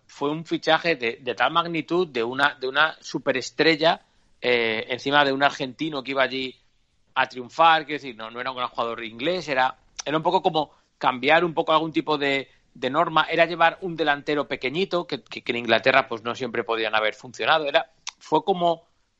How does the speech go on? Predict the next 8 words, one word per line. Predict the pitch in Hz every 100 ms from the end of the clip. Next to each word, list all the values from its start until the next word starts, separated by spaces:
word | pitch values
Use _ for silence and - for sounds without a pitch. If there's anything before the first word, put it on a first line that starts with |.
| _ _ _ -
de | 131
verdad | 123 139
cambiar | 170 175 175 170
muchas | 175 175 - 156 -
cosas | - 175 170 180 -
en | 147
el | 139 -
club | 170 196